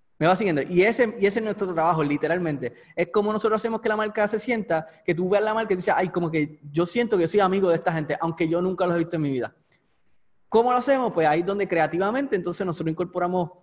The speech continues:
unas estrategias que hemos desarrollado y una estrategia que desarrollamos específicamente para cada cliente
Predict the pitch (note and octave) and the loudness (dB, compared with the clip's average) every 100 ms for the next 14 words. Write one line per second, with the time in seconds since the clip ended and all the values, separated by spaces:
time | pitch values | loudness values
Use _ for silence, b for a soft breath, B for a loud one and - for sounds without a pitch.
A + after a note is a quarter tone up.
0 | _ - D3+ E3 E3+ F3 G3+ G#3 D#3 D3+ | _ -6 -4 -2 -2 -2 0 0 -2 -2
1 | E3+ F#3 G3 G#3+ B3 E3+ D3+ E3 F3 G#3 | -4 -4 0 2 2 2 0 -2 -2 -2
2 | G#3 F3+ D#3+ D3 D3 F#3 F#3+ D#3+ E3+ F3 | -2 -2 -2 0 0 -2 -4 -2 -2 -2
3 | F3+ F#3+ F#3+ F3+ E3+ E3+ F#3 G#3 C4+ D4+ | -2 -2 -4 -2 0 0 -2 -2 -4 -4
4 | G#3 | -10